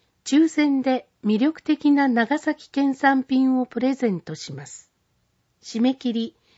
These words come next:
令和三年四月三十日金曜、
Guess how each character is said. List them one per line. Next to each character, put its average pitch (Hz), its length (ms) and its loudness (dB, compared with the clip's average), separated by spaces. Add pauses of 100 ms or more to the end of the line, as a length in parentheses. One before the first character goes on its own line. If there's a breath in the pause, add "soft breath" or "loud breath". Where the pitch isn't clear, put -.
(140)
令 302 280 4
和 320 140 2
三 294 400 0
年 175 240 -6
四 - 160 -12
月 240 240 -2
三 285 400 -4
十 294 240 -4
日 165 460 -8 (100)
金 233 320 -4
曜、 180 360 -6